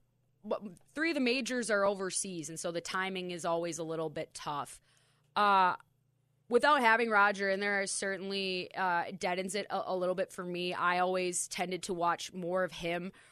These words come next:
rather than Rafael, and, and definitely more than Djokovic, just 'cause the one-handed backhand, the, the smooth nature in which he plays, it's just,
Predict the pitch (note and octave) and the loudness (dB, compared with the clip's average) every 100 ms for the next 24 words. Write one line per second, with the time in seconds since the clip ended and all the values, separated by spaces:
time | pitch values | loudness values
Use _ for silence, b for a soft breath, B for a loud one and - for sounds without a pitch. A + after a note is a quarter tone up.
0 | b F3 E3+ F3+ E3+ E3 E3+ E3+ - E3+ | b -2 0 0 -2 -2 2 2 2 0
1 | E3+ F3 - E3+ - E3 E3 D3+ F3 F3 | 2 0 -2 -6 -6 -8 -8 -4 -4 -4
2 | F3 E3+ E3+ E3+ D#3 D#3+ D#3 E3+ F3+ - | -8 -4 -4 -6 -6 -4 -4 -2 -4 -4
3 | F3 - E3+ D3+ b b - F#3+ G3+ G3+ | -8 -6 -6 -8 b b -6 0 2 2
4 | G3 F3+ F3 E3 E3+ - F3 E3 E3 E3 | 0 -2 2 2 2 0 -2 -2 -4 -2
5 | E3+ E3 D#3+ G#2+ F3 F3 D#3+ C#3+ - - | 0 0 -2 -4 -2 -2 0 -2 -2 -2
6 | G#3+ G3 G3+ F#3+ F3 F3 F3 - F3 E3+ | -2 -2 -2 -4 -4 -4 -4 -4 -6 -6
7 | - E3+ - E3 E3 D#3+ - F3+ D#3 F3 | -8 -10 -6 -4 -2 -4 -6 -8 -4 -6